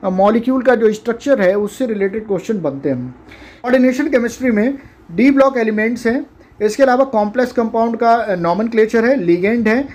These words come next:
Ligand में भी monodentate है, bidentate है और polydentate पे ज़्यादा focus रहता है। इसके अलावा Werner theory है और इसके अलावा जो है valence bond theory पे question आता है। इसके अलावा एक्टिव जो होता है complex compound, जैसे कि hemoglobin है,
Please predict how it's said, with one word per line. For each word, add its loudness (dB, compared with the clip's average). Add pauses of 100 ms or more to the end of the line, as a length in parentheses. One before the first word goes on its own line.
(180)
Ligand 4
में 2
भी 0 (180)
monodentate 0
है, 2
bidentate 2
है 0
और 0
polydentate 0
पे 0
ज़्यादा 2
focus -2
रहता -2
है। -4 (380)
इसके 2
अलावा 4
Werner 2
theory -2
है -4 (260)
और 4
इसके 0
अलावा 2
जो 2
है 2
valence 0
bond -2
theory 0
पे 2
question -2
आता -6
है। -12 (800)
इसके 4
अलावा 2 (440)
एक्टिव 0
जो 2
होता 0
है -2
complex -2
compound, -2
जैसे 2
कि -2
hemoglobin 0
है, -2